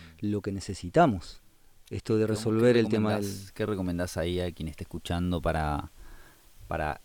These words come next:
Speaker 1: aprender a regenerar nuestro pensamiento? ¿Tenés ahí como, o sea, algún libro que recomendás,
Speaker 2: <laughs>
Speaker 1: alguna, un documental? ¿Qué hace?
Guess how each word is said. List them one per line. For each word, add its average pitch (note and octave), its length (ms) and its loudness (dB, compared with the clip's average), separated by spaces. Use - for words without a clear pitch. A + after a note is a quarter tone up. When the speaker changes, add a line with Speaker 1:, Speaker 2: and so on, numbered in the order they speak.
Speaker 1:
aprender D#2 760 -6
a E2 80 -2
regenerar D#2+ 640 -2
nuestro D#2 280 -2
pensamiento? D2 800 -8
¿Tenés D2 280 -6
ahí D#2 160 -2
como, D2 340 -6
o - 60 -20
sea, - 120 -14
algún E2 220 -6
libro F2+ 420 2
que D2 100 -2
recomendás, D2+ 640 6
Speaker 2:
<laughs> - 0 -
Speaker 1:
alguna, - 320 4
un F#2+ 80 -4
documental? F2+ 1000 -6
¿Qué G2 140 -2
hace? C#2+ 340 -4